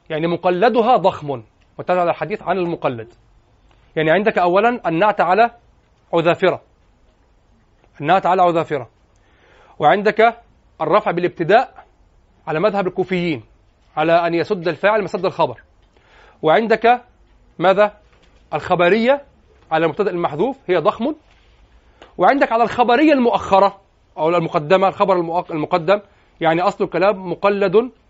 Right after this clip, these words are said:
أو مقلدها ضخم، فهمتم؟ لكن الوجه الذي يظهر لي هنا هو وجه النعت على عذافرة. نعم الكلام سيتصل بالمعنى، لكن أن يتصل في هذا السياق بال-، لأنه يتحدث عن ناقة واحدة،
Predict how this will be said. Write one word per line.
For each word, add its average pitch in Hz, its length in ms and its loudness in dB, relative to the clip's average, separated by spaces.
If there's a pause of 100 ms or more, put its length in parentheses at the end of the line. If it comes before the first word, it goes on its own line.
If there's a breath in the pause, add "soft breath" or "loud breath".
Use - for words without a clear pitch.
(180)
أو 165 60 0
مقلدها 180 800 0 (580)
ضخم، 139 380 -4 (1120)
فهمتم؟ 160 380 -4 (560 soft breath)
لكن 175 180 -4
الوجه 214 320 2
الذي 214 260 2
يظهر 202 340 2
لي 220 140 0
هنا 254 200 0
هو 202 360 4
وجه 190 220 -2
النعت 185 360 0
على 170 140 -2
عذافرة. 156 480 -2 (640 soft breath)
نعم 254 320 4
الكلام 220 360 0
سيتصل 208 580 -2 (280)
بالمعنى، 151 460 0
لكن 147 300 -4
أن 175 140 -6
يتصل 214 460 0
في 208 80 -4
هذا 240 160 0
السياق 226 520 0
بال-، 175 260 -2
لأنه 180 240 -2
يتحدث 214 340 -6
عن 165 180 -6
ناقة 196 260 -4
واحدة، 143 400 -4